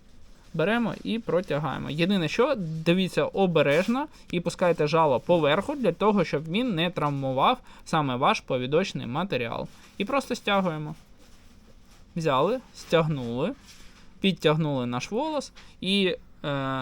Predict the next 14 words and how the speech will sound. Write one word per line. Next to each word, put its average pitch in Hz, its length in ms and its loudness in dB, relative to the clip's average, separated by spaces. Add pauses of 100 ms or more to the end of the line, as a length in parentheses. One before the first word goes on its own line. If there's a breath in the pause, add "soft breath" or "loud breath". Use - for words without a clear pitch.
(720)
с-, - 220 -16
в-, 165 500 -6
вільний 170 320 2
кінець 269 360 -6
ми 170 100 -2
просто 170 360 0
зверху 165 760 2
вниз, 240 320 -4 (240 soft breath)
якщо 156 320 4
у 151 40 4
нас 147 220 -2
жало 143 340 0
дивиться 143 460 -2
донизу, 185 480 -4